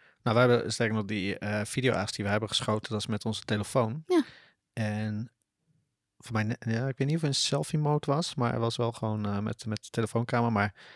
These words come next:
Speaker 1: het is echt gigantisch goede kwaliteit. En als je dan, eh, voor mij hebben we een goedkoop, eh, microf-, zo'n, eh, hoe noem je het, Revere microfoontje.
Speaker 2: Ja.
Speaker 1: Dat is voor mij twintig, dertig euro om hooguit.
Speaker 2: Prima.
Speaker 1: Die plug je in je iPhone en, eh, dat is echt supergoeie kwaliteit.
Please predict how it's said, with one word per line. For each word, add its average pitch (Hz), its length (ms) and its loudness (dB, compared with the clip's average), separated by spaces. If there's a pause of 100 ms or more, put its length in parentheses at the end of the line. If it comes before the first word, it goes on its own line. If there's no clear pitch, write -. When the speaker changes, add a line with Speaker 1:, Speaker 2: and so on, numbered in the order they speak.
(720)
Speaker 1:
het 120 220 -6
is 113 120 -2
echt - 340 -6 (120)
gigantisch 123 460 0
goede 113 180 2
kwaliteit. 104 520 2
En 104 100 0
als 101 100 0
je 113 80 -4
dan, 107 140 0
eh, 104 140 0
voor 104 160 -6
mij 113 100 2
hebben 113 180 2
we 113 60 -2
een - 60 -6
goedkoop, - 560 -2 (460)
eh, 117 280 0
microf-, 123 520 -2
zo'n, 117 300 0
eh, 113 180 4
hoe 113 80 0
noem 113 100 -2
je 127 60 -2
het, 123 100 -6
Revere 127 300 2
microfoontje. 135 600 2
Speaker 2:
Ja. 147 260 2
Speaker 1:
Dat 117 140 -4
is - 220 -8
voor - 100 -6
mij 104 80 0
twintig, - 340 -4
dertig - 280 -4
euro 101 340 0
om 101 100 -4
hooguit. 107 420 4
Speaker 2:
Prima. 185 280 2 (320)
Speaker 1:
Die 110 140 -4
plug - 280 -2
je 120 60 0
in 117 160 0
je 113 120 2
iPhone 104 560 0
en, 104 240 -2
eh, 101 220 -2
dat 101 140 -6
is - 80 -10
echt - 160 -10
supergoeie 120 460 0
kwaliteit. 123 560 -2